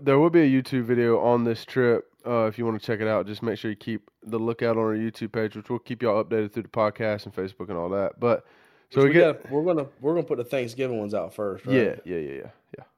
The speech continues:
Speaker 1: for sure.
Speaker 2: Okay.
Speaker 1: Um, we're gonna, so we got down there Thursday night. You're allowed to stay on, on the boat. It's a seventy-seven foot catamaran.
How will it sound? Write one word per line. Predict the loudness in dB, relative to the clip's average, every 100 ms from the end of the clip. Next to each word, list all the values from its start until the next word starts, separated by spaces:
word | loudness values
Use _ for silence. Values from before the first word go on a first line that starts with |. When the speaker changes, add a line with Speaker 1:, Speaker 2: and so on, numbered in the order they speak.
| _
Speaker 1:
for | -12
sure. | -10 -12
Speaker 2:
Okay. | -16 -20 _ _ _ -2
Speaker 1:
Um, | 4 4 4 0 -6 -14 _ _ _ _ _ -6
we're | 0 2
gonna, | 2 4 4 2 0
so | 0 2 2
we | 0 0
got | 4 4
down | 6 4 4
there | 4 2
Thursday | -2 -4 0 2 0 0 0 2
night. | 4 6 6 4 -2
You're | 0 2
allowed | 6 6 6
to |
stay | 2 2 4
on, | 4 0 6
on | 6 8
the | 4
boat. | 6 6 6 2 -8 _ -8
It's | 0
a | 2 4 2
seventy-seven | -2 -2 -2 -2 -4 -4 -6 -10 -14 -18 -14 -4 -2 -2 -4
foot | -4 -2 -2 -2
catamaran. | -2 -2 0 0 0 0 -2